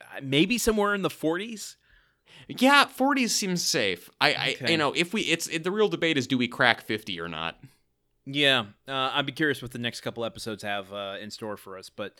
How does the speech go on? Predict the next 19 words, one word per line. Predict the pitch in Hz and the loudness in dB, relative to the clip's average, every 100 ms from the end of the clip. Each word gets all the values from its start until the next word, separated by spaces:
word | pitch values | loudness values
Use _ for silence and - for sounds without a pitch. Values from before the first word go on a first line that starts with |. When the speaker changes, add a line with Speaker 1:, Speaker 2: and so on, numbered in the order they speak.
| - - - - - - - | -20 -20 -20 -20 -20 -14 -2
Speaker 1:
uh, | 185 185 | 0 0
what | 208 240 | -2 -2
do | 370 | 0
you | 370 | -4
say | - 311 | -2 -4
we | 247 | -2
wrap | 220 226 208 | 2 2 2
up | 196 | -6
this | 156 139 | -4 -2
episode? | 120 117 104 92 - - - - | -2 -6 -8 -10 -16 -20 -12 4
Speaker 2:
I | 247 302 | 4 6
say | - 311 285 | 4 4 2
that | 240 165 | 0 0
we | 160 | 0
should, | - 107 82 90 - | 0 0 -4 -8 -4
because | 123 123 139 123 113 117 - | -4 0 2 4 4 0 0
I | 147 | 0
think | 180 180 | 0 -2
we've, | 175 151 131 | -2 -2 -4